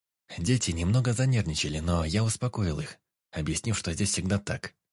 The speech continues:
Станция «Сороконожка» неглубокого залегания была заселена сравнительно недавно,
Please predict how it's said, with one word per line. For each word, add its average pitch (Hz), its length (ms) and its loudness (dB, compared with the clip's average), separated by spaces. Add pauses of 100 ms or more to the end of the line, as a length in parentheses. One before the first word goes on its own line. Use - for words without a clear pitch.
(380)
Станция 117 500 0
«Сороконожка» 98 680 0
неглубокого 87 640 2
залегания 85 640 0 (360)
была 101 260 4
заселена 92 420 0
сравнительно 110 600 0
недавно, 110 560 0